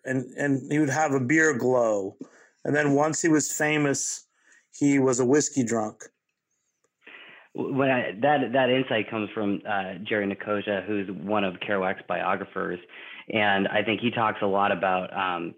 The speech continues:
Speaker 2: Kerouac's relationship with alcohol. I mean, Kerouac's father was an alcohol-, uh, alcoholic, and so he was always drinking. But early in his life, he was drinking a lot of beer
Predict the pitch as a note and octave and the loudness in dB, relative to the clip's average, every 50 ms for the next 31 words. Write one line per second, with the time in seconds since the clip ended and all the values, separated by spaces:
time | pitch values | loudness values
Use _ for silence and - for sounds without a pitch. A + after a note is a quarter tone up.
0 | - - A2 G2 F#2 F2+ - - G2 F2+ F2 E2+ - G2+ F2+ F2+ F2 F2+ F2+ F#2+ | -4 -2 -2 0 -2 -2 -4 -6 -4 -4 -4 -4 -4 -6 -6 -4 -6 -4 -2 -2
1 | F#2 F2+ F#2 F#2+ F2+ F#2 F#2 G2 B2 - - - - B2+ B2 G#2+ G2 - - B2+ | -2 -2 -2 -2 0 -2 -2 -2 -2 -4 -4 -6 -4 -2 -2 -4 -4 -4 -2 0
2 | B2 B2+ A#2+ A2+ G#2 G2 G2 F#2 F#2 F2+ - F2 F2 F#2+ F#2+ F2+ F2+ - - - | 0 2 2 2 0 0 0 0 -2 -2 -4 -4 -2 -2 -2 -2 -2 -6 -14 -18
3 | - _ - G2+ G2 G2 F#2 G2+ G2+ F#2+ F#2 G2 A2 G#2+ G2+ F#2+ F#2+ F#2+ - - | -16 _ -4 -2 -2 0 0 -2 -4 -4 -4 -2 0 0 0 0 -2 -6 -8 -10
4 | F#2+ F#2+ F#2 F#2 F2+ F2+ F2 - - - - - - - _ - A#2 G#2+ B2 D#3+ | -8 -6 -4 -2 -2 -2 -2 -4 -8 -16 -20 -20 -20 -20 _ -2 0 2 2 2
5 | D3 B2 B2 A#2 A2+ A2 G2+ F#2 - G#2+ G#2+ G#2 - D#2+ F#2 F#2 F#2 F2+ F2 G2 | 4 4 4 6 6 4 2 2 0 0 0 0 0 -2 -4 -6 -6 -4 -4 -4
6 | G2 - - - - - C#3 C#3 C3+ C3 A#2+ A2+ G#2 F#2+ - G#2+ F#2+ G2 G2 F#2 | -4 -4 -8 -12 -4 0 2 4 4 4 4 4 2 0 -2 -4 -6 -4 -2 -2
7 | F#2 F2+ F2+ F2 - - - _ - - - - _ _ - A#2+ G#2+ G#2 F#2+ G#2 | 0 -2 -2 -6 -8 -12 -20 _ -20 -20 -20 -20 _ _ 0 2 2 2 2 0
8 | G2+ F2+ F#2+ G2 G2 F#2+ F#2 F#2 F#2 F2+ F2 F2+ G#2 A2 A2 G#2 G#2 G2+ G2 G2 | 0 0 0 0 2 2 2 2 2 0 -2 0 0 2 4 4 4 4 2 0
9 | F#2+ - | -2 -4